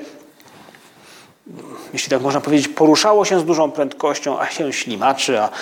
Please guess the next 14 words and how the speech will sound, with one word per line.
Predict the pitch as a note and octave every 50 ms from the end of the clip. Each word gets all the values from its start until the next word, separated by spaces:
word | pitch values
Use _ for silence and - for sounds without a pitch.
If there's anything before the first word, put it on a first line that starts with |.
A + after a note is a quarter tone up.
| - - - - - -
napotyka | B2+ A#2 C3 B2+ - - A#2+ - A2 -
przeszkody. | - - A#2 A2+ - - - - - E3+ - - - - _ _ _ _ _ _ _ _ _ _ _ _ _ _ _ _ _ _ - -
Dziś | D3 E3+ G3 - - -
cieszymy | B2 - - A3 A3 D#3+ B2
się | - - -
z | - -
tego, | - D#3+ D#3 - D#3 C#3
że, | C3 C#3 C3+ C3 C3+ - - - - - - - - - - _ _ _ _ -
że | C3 C#3 -
ono | D3 D#3+ E3 E3 D3
może | D#3+ F#3+ D#3+ C#3+ B2 A2+ - B2
ruszyć | C3 C#3 A#2+ - A2+ - -
szybciej, | - C3+ B2 - - - A#2 A2 A#2 - - -
że | - C3+